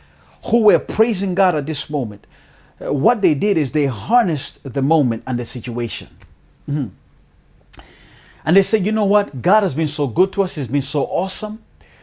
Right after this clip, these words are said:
And we are going to fully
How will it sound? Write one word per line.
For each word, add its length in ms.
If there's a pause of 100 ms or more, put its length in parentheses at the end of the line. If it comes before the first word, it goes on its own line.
(500)
And 260
we 140
are 80
going 680
to 280
fully 960